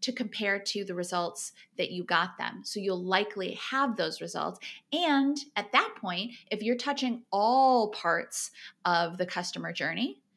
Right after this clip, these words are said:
I mean, you couldn't possibly touch all of them, but if you are, if you are writing for, for the biggest parts of the customer journey, then y-, those end results,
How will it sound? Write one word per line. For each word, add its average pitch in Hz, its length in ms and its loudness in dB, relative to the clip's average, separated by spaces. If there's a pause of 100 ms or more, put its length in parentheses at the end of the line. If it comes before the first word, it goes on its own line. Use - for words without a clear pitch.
(680)
I 160 60 -10
mean, 165 180 -6
you 170 60 -6
couldn't - 280 -8
possibly - 380 -10
touch - 300 -14
all 135 160 -8
of - 80 -14
them, - 220 -10 (340)
but 175 200 6 (280)
if 196 180 -2
you 202 260 0
are, 180 440 -2
if 185 160 -8
you 185 220 -4
are 175 420 -4 (320)
writing 185 400 2
for, 175 500 -2
for 180 160 -4
the - 180 -6 (140)
biggest 226 720 -2 (160)
parts 320 440 -2
of 262 120 -6
the 294 100 -2
customer 294 480 -2
journey, 254 540 0 (380)
then 190 580 2 (280)
y-, 185 340 -8
those 196 420 2 (100)
end 214 260 0
results, 185 800 -2